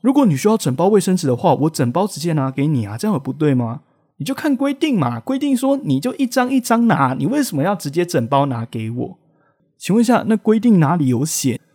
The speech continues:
自己去看啊。”就会造成这样的情况。其实在规定上，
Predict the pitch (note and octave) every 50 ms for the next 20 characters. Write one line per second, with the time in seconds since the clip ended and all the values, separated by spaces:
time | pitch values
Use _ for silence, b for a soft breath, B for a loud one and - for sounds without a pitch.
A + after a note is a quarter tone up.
0 | _ - - F#4+ D#4 A#3 - D4+ - - - E4+ D#4 B3+ E3 C3+ - - - -
1 | - _ _ _ _ _ _ - G3 G3 F#3+ E3+ D#3+ - - _ _ _ - -
2 | G#3 D#3+ C#3+ - B2+ A#2+ C3 C#3+ B2+ B2 A#2 A2+ - - A#2 G#2 G#2+ - C3+ A2+
3 | - - - _ _ _ _ _ _ _ - - A#3 C4 C4 D4 C#4 C#4+ - A#3
4 | A3+ G3+ A#3 A3 F#3 E3 - G#3 D3+ C#3